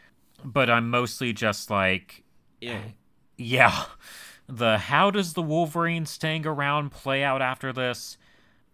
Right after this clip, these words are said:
Speaker 1: But anyway.
Speaker 2: I know there's an arc where he, like, tosses Cyclops into a hole in the Savage Land and leaves him for dead later that I can vaguely remember. And he's still on the team after that.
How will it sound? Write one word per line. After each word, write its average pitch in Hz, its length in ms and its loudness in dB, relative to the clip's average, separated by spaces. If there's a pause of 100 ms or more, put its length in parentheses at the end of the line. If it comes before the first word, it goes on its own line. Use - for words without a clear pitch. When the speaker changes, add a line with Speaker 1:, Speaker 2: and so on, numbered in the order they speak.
(180)
Speaker 1:
But 117 180 6
anyway. 95 760 0
Speaker 2:
I 156 160 -2
know 202 140 -4
there's 208 260 -4
an 151 120 -8
arc 127 540 -10
where 120 200 -6
he, 113 460 -8
like, 107 500 -10
tosses 117 540 -10
Cyclops - 760 -12
into 101 280 -12
a 95 60 -10
hole 107 320 -10
in 98 80 -12
the 90 80 -14
Savage 104 440 -10
Land 90 260 -8
and 82 100 -16
leaves 92 280 -12
him 92 120 -14
for 90 140 -16
dead 87 420 -8 (360)
later 90 560 -8 (240)
that 101 120 -10
I 92 100 -6
can 92 200 -14
vaguely 90 400 -10
remember. 85 600 -14 (640)
And 107 120 -12
he's 101 140 -10
still 113 200 -6
on 107 100 -4
the 104 80 -10
team 101 320 -10
after 92 320 -12
that. 90 420 -8